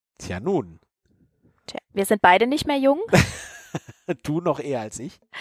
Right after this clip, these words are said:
Speaker 2: Ich vielleicht noch ein bisschen eher, ja. Ähm, ja, es ist so. Also ich kann jetzt, gut, ich, ich zähle in der S-M-Welt wahrscheinlich noch zu den Jungen. Das ist einfach so.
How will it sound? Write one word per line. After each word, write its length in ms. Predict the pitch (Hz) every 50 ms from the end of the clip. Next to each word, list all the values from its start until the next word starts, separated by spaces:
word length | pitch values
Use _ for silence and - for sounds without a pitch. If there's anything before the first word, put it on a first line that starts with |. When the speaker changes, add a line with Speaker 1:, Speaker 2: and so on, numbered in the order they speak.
| - - - -
Speaker 2:
Ich 220 | - 240 285 370 - -
vielleicht 320 | 294 262 247 247 370 -
noch 100 | 277 294
ein 80 | 302 247
bisschen 300 | 226 240 - - 220 208
eher, 400 | - - 190 202 226 254 285 339 302
ja. 300 | 214 185 185 190 220 - - - - - - - - - -
Ähm, 200 | - 220 220 233
ja, 160 | 196 240 247 302 311 -
es 120 | - -
ist 200 | - 349 - -
so. 140 | - 262 226
Also 180 | - - 214
ich 120 | 214 - -
kann 180 | - 285 277
jetzt, 280 | 277 262 - - - - _ _ _ _ _ _ - - -
gut, 240 | - 247 254 233 -
ich, 180 | - - - - - - - -
ich 160 | - - - -
zähle 320 | - - 226 226 - -
in 160 | - - 262
der 180 | 262 254 - -
S-M-Welt 600 | - - - - - 220 233 247 233 220 220 -
wahrscheinlich 400 | 214 202 - 214 196 202 226 -
noch 120 | 214 208 -
zu 120 | - -
den 140 | 214 214 196
Jungen. 320 | 180 202 208 233 269 269
Das 160 | 240 226 -
ist 120 | - - -
einfach 300 | - - 262 - 254 262
so. 320 | - - - 254 262 277